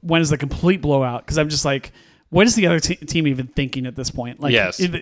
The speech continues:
Speaker 1: know, at the half, they're down, like, forty-two to nothing <laughs> or whatever. Um, and then, and then the other game, obviously, is when it's super close, like, super
Speaker 2: Mm-hmm.
Speaker 1: tight, like, you know, anyone's game. So,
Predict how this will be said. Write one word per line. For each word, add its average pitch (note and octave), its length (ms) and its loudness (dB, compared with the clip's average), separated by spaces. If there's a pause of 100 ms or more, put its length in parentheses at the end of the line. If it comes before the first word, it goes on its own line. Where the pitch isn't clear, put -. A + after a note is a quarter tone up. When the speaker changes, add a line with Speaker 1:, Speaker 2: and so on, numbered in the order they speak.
(120)
Speaker 1:
know, E3+ 100 4
at D#3 180 4
the C#3+ 80 0
half, D3 260 2
they're D3+ 100 -2
down, C#3 240 0
like, C3 240 -6 (240)
forty-two E3 540 4
to C#3 80 -2
nothing C#3 420 0
<laughs> - 80 2
or G#3+ 80 8
whatever. D#3 380 2 (420)
Um, C#3+ 480 0 (140)
and F3 120 2
then, D3+ 520 0 (100)
and E3 140 0
then D#3 100 -2
the D#3 120 2
other D3 120 0
game, C#3 160 0
obviously, C3 260 -2
is B2 80 -4
when B2+ 120 -6
it's B2+ 100 -6
super C3 340 -2
close, - 480 -2
like, A#2+ 140 -6
super C3 160 -2
Speaker 2:
Mm-hmm. B2 120 -4
Speaker 1:
tight, A#2+ 120 -2
like, A#2+ 320 -12
you D3+ 100 -8
know, B2 300 -6
anyone's C3 360 0
game. B2 300 -8 (260)
So, C#3 240 -12